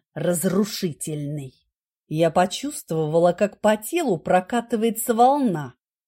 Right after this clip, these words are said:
такого чистого белого желания его прибить. Аж пальцы на руках непроизвольно сжались,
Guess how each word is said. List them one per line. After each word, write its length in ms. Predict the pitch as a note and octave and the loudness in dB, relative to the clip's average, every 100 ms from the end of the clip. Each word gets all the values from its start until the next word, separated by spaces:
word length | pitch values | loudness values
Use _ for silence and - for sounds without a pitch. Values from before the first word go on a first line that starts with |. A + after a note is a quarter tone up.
| _ _ - | _ _ -2
такого 400 | F#3 A#3+ A#3 A#3 | 0 4 6 4
чистого 720 | A#3+ - F4 F4 - F3+ D#3 | 0 -8 -6 -6 -6 -2 -2
белого 540 | E3 A3+ B3+ F#3 E3+ F3+ | 0 2 2 2 2 -2
желания 1000 | F3+ B3+ B3+ D#4 C4+ F3 E3 E3+ F3 | 0 0 2 0 0 0 0 -2 -2
его 280 | F#3+ F#3 A3 | -4 -4 -6
прибить. 1000 | A3 - D#3 G#3+ A3+ C#3 D3 C3 - - _ _ _ _ - | -8 -8 -2 0 0 -2 -12 -14 -20 -20 _ _ _ _ -2
Аж 320 | - A#3+ - | 0 2 -2
пальцы 520 | - E4+ A#3 D3+ - E3 | 0 0 0 -4 -4 -2
на 160 | E3 | 0
руках 500 | G3 A#3+ G3 D#3 - _ _ _ | 0 0 0 -2 -6 _ _ _
непроизвольно 1000 | G#3+ B3 B3 A#3+ B3+ A#3+ B3 F3+ E3 F3+ | 6 6 8 4 4 2 0 0 0 -2
сжались, 680 | G#3 F#3+ G3 D#3 C#3 - - | 0 -2 -2 -2 -6 -14 -20